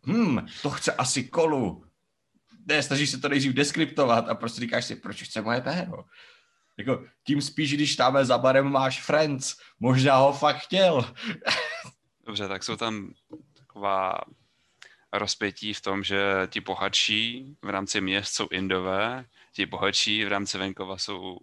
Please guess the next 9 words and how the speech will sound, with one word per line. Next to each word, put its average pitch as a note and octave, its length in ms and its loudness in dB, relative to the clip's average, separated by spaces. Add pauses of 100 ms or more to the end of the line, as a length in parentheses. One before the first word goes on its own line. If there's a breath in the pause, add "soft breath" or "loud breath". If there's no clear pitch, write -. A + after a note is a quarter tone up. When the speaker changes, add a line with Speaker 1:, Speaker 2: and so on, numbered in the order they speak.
(100)
Speaker 2:
Běloši G2 760 -8 (320 loud breath)
a F2+ 240 -4
ti G2+ 140 -12
chudší - 360 -6
v - 80 -18
obou F#2+ 240 -10
oblastech G2 440 -10
jsou F#2+ 440 -10
Zuluové F#2+ 840 -8